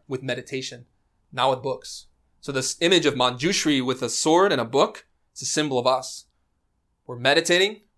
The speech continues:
and with insight, we look at our defects. We're examining our own hell realms in us. And by studying the book of our life,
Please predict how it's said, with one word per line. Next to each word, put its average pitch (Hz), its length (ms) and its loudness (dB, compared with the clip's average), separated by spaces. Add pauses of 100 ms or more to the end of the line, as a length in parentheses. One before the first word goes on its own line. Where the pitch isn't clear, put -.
(220)
and 127 140 -12
with 117 160 -10
insight, 156 460 2
we 135 100 -8
look 135 220 0
at 131 100 2
our 117 140 0
defects. 127 580 -10 (380)
We're 131 100 -14
examining 135 500 0
our 123 120 -2
own 117 80 -8
hell 139 280 2
realms 120 300 -4
in 120 80 -8
us. 123 360 -10 (600)
And 127 140 -6
by 123 80 4
studying 143 340 4
the 120 80 -6
book 135 220 0
of 120 80 -6
our 113 100 -2
life, 123 500 0